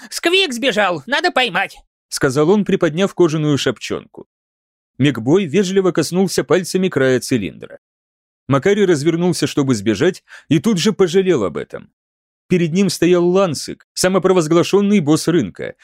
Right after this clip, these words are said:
Speaker 2: и два его вышибалы — Большой Ари и Маленький Ари.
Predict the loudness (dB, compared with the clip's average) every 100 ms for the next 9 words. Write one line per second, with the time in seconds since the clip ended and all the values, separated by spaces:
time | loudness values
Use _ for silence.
0 | _ -2 2 2 2 2 0 0 0 0
1 | -2 -6 -16 _ -2 -2 -2 0 0 2
2 | 0 0 -4 -6 0 0 2 0 -2 -4
3 | -4 -2 -2 -4 -14